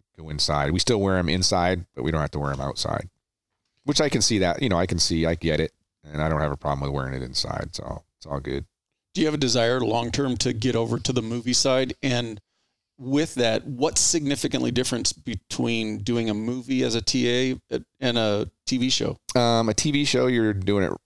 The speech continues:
Speaker 1: fairly quick. Like, you're just going in, I'm going in and telling, "Hey, Paul, do it this way real quick," and boom, you're out. On a movie, you have a little bit more time to work it out, to do it, and they might take a couple days to do a scene,
Speaker 2: Oh.
Speaker 1: right? Or maybe even longer. Um, so that's the, that's the difference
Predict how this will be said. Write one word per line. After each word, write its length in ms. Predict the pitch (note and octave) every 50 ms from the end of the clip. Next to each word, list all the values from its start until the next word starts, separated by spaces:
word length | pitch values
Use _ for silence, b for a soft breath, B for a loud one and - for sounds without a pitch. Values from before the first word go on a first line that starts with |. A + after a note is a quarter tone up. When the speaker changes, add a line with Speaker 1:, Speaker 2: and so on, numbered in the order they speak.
| _ _ _
Speaker 1:
fairly 300 | - G#2+ G#2 G2 F#2 E2+
quick. 400 | - - G#2 A#2 B2+ - - - - _ _ _
Like, 200 | F2+ F2+ F2 -
you're 160 | G2+ G2 G2
just 220 | F#2 F2+ F2+ E2+ -
going 240 | G2+ F#2+ F#2 F2+
in, 140 | F#2 G2 F#2
I'm 100 | F#2 F#2
going 240 | F#2 F#2+ F#2+ F#2+ F#2+
in 140 | F#2+ F#2+ F2+
and 80 | F2+
telling, 220 | F2+ - F#2+ F2+ F2+
"Hey, 100 | F#2+ -
Paul, 240 | - - G2+ F#2+ F2+
do 100 | G2 F#2+
it 80 | F2
this 160 | - G2 F2+
way 140 | - G2+ F#2+
real 160 | F#2+ F#2+ F#2
quick," 180 | F2 - F#2 -
and 100 | E2+ E2
boom, 200 | F2+ F#2+ F2+ F2
you're 120 | E2+ E2+
out. 200 | E2+ E2 D#2+ D2+
On 160 | - E2+ E2+ F2
a 20 |
movie, 280 | G2+ A#2 B2 B2 A#2 A2+
you 260 | G#2+ G2+ F#2+ F#2+ -
have 160 | F2+ F#2 F2
a 20 |
little 160 | F#2 F#2 F#2 E2+
bit 140 | F#2 -
more 180 | - F#2 F2 D#2+
time 400 | - - F2+ F2 F2 F2 F2 F2
to 80 | E2+ D#2+
work 260 | D#2+ E2+ E2+ E2+ -
it 80 | -
out, 320 | F2 E2+ E2+ E2+ F2 E2 -
to 60 | -
do 300 | D2+ D2+ F2+ F2 E2+ E2+
it, 140 | E2+ D#2 -
and 120 | E2+ E2 D#2+
they 100 | D#2+ D#2+
might 240 | E2 D#2+ D#2 -
take 140 | - F2 E2
a 60 | D#2
couple 240 | D2 - E2+ - D#2+
days 320 | D2+ E2 E2 E2+ E2+ D#2+ D2+
to 80 | D2
do 180 | C2+ D2 C#2+ C2+
a 60 | C2+
scene, 220 | - - - -
Speaker 2:
Oh. 160 | B1 - C2+ C2+
Speaker 1:
right? 200 | D2 D2 D2+ D2+
Or 80 | D#2
maybe 240 | D2+ D#2 D#2 D2 D2+
even 200 | D2+ D#2 D2+ C#2+
longer. 480 | C#2 C#2+ D2 D2+ D2+ D2 C2+ C2+ C2 - B B B B B B B B B
Um, 640 | - D2+ D#2 D#2 D2+ D2+ D2+ D2+ D2+ D2 D2 D2 C#2+ b b b b b b b b
so 680 | _ - - G#2 F#2+ F2+ F2 E2+ E2+ E2 E2 E2 - - _ _
that's 300 | - F#2+ F2+ F2 - -
the, 260 | - G2 F2+ E2+ D#2+ C2+
that's 220 | F2+ F2+ F2+ -
the 80 | - E2
difference 480 | D#2+ F2+ E2 - F#2 F#2 F#2 - -